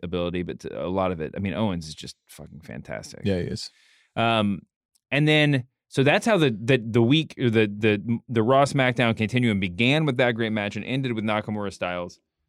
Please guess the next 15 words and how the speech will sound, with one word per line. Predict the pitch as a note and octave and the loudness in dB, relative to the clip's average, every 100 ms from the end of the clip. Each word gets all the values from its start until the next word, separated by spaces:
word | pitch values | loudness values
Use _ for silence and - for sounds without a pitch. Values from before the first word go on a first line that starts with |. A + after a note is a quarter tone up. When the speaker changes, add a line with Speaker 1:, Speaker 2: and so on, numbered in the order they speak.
| _ _ _ _ _ _ _ - _ _ - | _ _ _ _ _ _ _ -20 _ _ -4
Speaker 1:
Um, | C3 A#2+ A#2+ G#2+ - | -2 0 0 -4 -6
one | A#2+ C3 | 0 2
of | |
my | A#2+ | 2
favorite | - - C3+ C3+ C3+ | -2 0 0 0 -4
spots | - A2 G2+ G2 | -2 0 0 0
in | A2+ | -2
all | G#2+ | 0
of | A2+ | 0
pro | - A2+ | 2 2
wrestling | G#2+ G2 G2+ F#2+ F#2+ | 2 0 -4 -6 -4
is | G2+ F2+ | -4 -2
the, | G#2 G2 C#2 _ _ - | 0 0 -2 _ _ -8
is | A2+ | -6
pr-, | - - | -6 -10